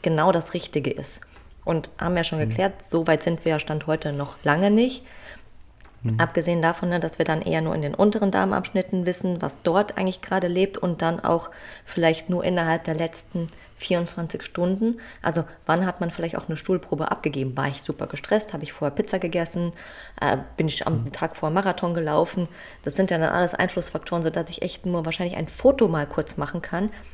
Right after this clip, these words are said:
Speaker 1: ähnlich wie, wie bei einem Blutbild, was einfach am anderen Tag, am nächsten Tag schon wieder anders aussehen kann.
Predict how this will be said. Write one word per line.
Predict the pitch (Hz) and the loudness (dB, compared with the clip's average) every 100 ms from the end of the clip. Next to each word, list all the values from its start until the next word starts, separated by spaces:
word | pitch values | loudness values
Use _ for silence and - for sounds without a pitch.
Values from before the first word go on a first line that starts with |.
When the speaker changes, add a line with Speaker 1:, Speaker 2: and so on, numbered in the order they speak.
| - - | -18 -6
Speaker 1:
ähnlich | - 180 175 | 0 0 2
wie, | 170 160 - | 2 0 0
wie | 180 | 0
bei | 170 | 2
einem | 165 160 | 2 2
Blutbild, | 185 254 - 180 220 - | 2 2 4 4 4 4
was | 190 - | -2 0
einfach | - 180 202 - - - - - - - | -2 0 -2 -6 -12 -20 -20 -20 -20 -8
am | - 180 180 | -2 0 0
anderen | 180 190 196 | 2 2 2
Tag, | 202 208 196 | 0 -2 0
am | 180 | -2
nächsten | 180 202 | -4 -8
Tag | 190 - | -8 -4
schon | 185 | -2
wieder | 185 | 2
anders | 220 202 - | 4 4 2
aussehen | 143 139 151 143 | -4 -4 -6 -6
kann. | 147 | -6